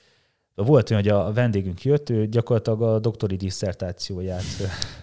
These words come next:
mondta el, és, és tényleg, tehát, hogy nekem már ott volt, ami, ami nehéz volt, amit nem tudtam úgy felfogni, és akkor hát a, nyilván a felkonferálást megcsinálta, vagy a szokásos beköszönést, és akkor utána kb. tíz másodperccel később már elvesztettem a fonalat. És tudod, ilyenkor jó, amikor egy pici, pici,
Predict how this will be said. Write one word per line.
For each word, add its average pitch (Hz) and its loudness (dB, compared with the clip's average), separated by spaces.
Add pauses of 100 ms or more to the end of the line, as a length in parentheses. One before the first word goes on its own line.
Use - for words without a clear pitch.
(580)
mondta 113 2
el, 113 4
és, 117 0
és - -6
tényleg, 139 4
tehát, 123 -2
hogy 127 0 (380)
nekem 127 -2
már 117 2
ott 117 -2
volt, 127 2
ami, 104 -2
ami 104 -2
nehéz 113 -2
volt, 117 0
amit 101 0
nem 104 -2
tudtam 95 -4
úgy 92 -4
felfogni, 147 0
és 101 -4
akkor 127 -2
hát 127 -2
a, 131 0
nyilván 107 -2
a 98 0
felkonferálást 98 -4
megcsinálta, 117 -2
vagy 92 -4
a - -4
szokásos 90 -6
beköszönést, 123 0
és 113 -2
akkor 117 -2
utána 117 2 (380)
kb. 113 -4
tíz 104 -2
másodperccel 98 -4
később 98 -4
már 95 -2
elvesztettem 90 -4
a 90 -4
fonalat. 98 -2 (340)
És - -4
tudod, 175 6
ilyenkor 147 6
jó, 131 6
amikor 123 4
egy 127 4
pici, - 0
pici, 131 0